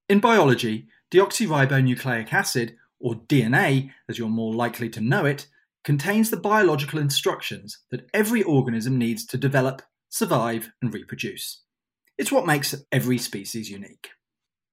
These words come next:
Now, of course, transportation management systems are not living organisms, so they do not have D N A in a biological sense.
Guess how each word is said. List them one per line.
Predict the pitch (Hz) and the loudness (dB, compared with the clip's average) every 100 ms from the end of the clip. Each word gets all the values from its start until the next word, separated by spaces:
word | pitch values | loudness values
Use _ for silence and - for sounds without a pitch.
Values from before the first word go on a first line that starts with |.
| _ 151 | _ 2
Now, | 165 165 - _ | 2 2 -10 _
of | 170 | -2
course, | 240 240 - _ | 2 0 -2 _
transportation | - 247 240 214 208 180 170 156 | 0 0 0 0 2 2 0 0
management | 185 226 175 143 110 | 4 4 6 4 2
systems | - - - - 113 - 139 | -4 -8 -12 -12 -12 -8 6
are | |
not | 135 135 120 | 8 8 4
living | 113 113 123 | -2 0 6
organisms, | 170 131 104 104 101 - _ - - - _ | 6 6 0 -6 -12 -14 _ -20 -20 -20 _
so | - 190 190 | 2 4 6
they | 202 | 6
do | 233 | 6
not | 247 185 | 6 6
have | 180 160 139 - _ | 4 4 2 -4 _
D | 165 143 | 6 8
N | 139 | 8
A | 131 | 8
in | 123 | 4
a | 113 | 0
biological | 123 113 143 220 139 117 | 0 2 2 2 0 -4
sense. | - 113 104 - | -4 -6 -8 -12